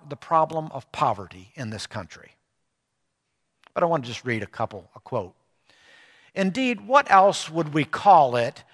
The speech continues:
when one group of people sets themselves over another in who they consider truly human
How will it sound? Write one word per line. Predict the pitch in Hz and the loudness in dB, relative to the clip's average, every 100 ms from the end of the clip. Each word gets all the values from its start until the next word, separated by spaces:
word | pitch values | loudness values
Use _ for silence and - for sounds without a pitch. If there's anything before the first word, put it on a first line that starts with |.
| _ - | _ -8
when | 165 170 151 | 0 0 0
one | 143 196 240 226 | 4 4 4 0
group | 175 175 160 | 0 0 0
of | 151 - - | -2 -2 -6
people | 190 175 - 127 113 117 - - - | -4 -4 -2 -2 -2 -4 -8 -20 -12
sets | - 208 196 - | 2 4 4 2
themselves | 185 151 135 - 160 143 135 127 - - | 0 0 -2 4 6 6 2 -2 -8 -2
over | 175 180 151 147 | 2 2 0 -4
another | 127 127 127 147 156 123 104 101 110 110 _ _ _ _ _ _ _ _ - _ _ - | -4 -4 2 6 6 4 -2 -4 -10 -14 _ _ _ _ _ _ _ _ -20 _ _ -4
in | 175 147 | 0 0
who | 127 190 | 2 2
they | 170 156 | 4 2
consider | - 151 - - 170 151 135 127 - _ _ _ _ - | 2 -4 -4 4 4 4 0 -2 -8 _ _ _ _ -8
truly | - 214 185 156 | 0 2 2 0
human | 139 165 156 147 143 | -2 -2 2 0 0